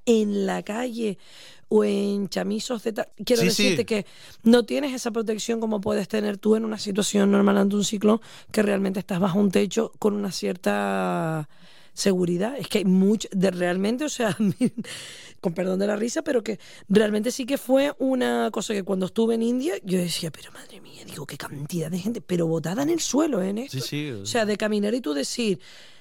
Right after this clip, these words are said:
Speaker 1: está la gente que tiene manías como yo de las alcantarillas grandes no las piso. Pues, ah, es el mismo efecto, pero con personas tiradas en el suelo.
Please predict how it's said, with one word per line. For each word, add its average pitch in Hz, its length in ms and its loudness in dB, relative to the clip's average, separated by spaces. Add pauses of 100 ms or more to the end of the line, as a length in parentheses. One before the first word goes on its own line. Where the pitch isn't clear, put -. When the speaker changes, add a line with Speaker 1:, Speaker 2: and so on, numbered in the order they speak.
(120)
Speaker 1:
está 214 220 0
la 240 100 0
gente 277 200 -2
que 269 120 -4
tiene 262 260 -2
manías 240 360 -2
como 226 220 0
yo 233 240 0
de 240 280 -2 (360)
las 226 200 4
alcantarillas 220 640 0
grandes 254 300 0
no 247 120 2
las 233 140 0
piso. 269 480 -2 (400)
Pues, 196 180 4
ah, 208 160 2
es 190 80 2
el 196 80 2
mismo 226 320 4
efecto, 277 520 -2 (140)
pero 196 240 2
con 196 160 -2
personas 214 460 -2
tiradas 190 380 0
en 180 120 2
el 180 60 -2
suelo. 170 340 -2